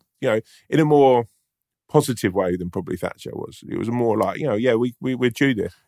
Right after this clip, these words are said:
Speaker 1: Yeah.
Speaker 2: that was your first job out of school, yeah?
Speaker 1: Yeah, I did building. I worked in, like, a shop for a bit. I worked in retail.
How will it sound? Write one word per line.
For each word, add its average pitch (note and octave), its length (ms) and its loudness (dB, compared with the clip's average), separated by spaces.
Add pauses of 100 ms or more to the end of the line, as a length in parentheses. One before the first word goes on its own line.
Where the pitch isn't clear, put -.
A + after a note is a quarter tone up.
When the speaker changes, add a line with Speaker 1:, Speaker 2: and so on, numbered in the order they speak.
Speaker 1:
Yeah. - 100 2
Speaker 2:
that C#4+ 100 4
was D4+ 120 -6
your C#4 120 -2
first B3+ 340 -4
job A#3+ 180 -2
out A3 120 -4
of A3+ 60 -10
school, G#3+ 280 -4
yeah? F#3+ 220 -6 (120)
Speaker 1:
Yeah, G#2 100 4
I G2 40 4
did F#2+ 180 -4
building. B2+ 380 4
I E3 140 6
worked C3+ 320 4
in, G#2+ 100 -2
like, G2+ 220 -2
a D#2+ 40 -8
shop - 300 0
for - 120 -4
a - 40 -2
bit. A#2 180 4
I - 40 -2
worked G#2+ 260 0
in G#2 80 -8
retail. G#2+ 540 0